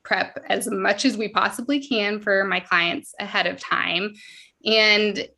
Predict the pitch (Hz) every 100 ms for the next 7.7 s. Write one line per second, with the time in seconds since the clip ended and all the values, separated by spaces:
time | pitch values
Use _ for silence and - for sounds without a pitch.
0 | _ - 247 233 247 285 302 285 - 214
1 | - 269 359 339 - 233 226 220 185 190
2 | 190 196 190 - 202 202 208 _ _ _
3 | _ _ 339 381 440 392 311 - - -
4 | 208 - - 240 233 254 262 269 262 247
5 | 220 214 208 - 208 202 196 196 196 -
6 | - 214 208 196 190 196 - 185 180 -
7 | - 190 175 185 202 226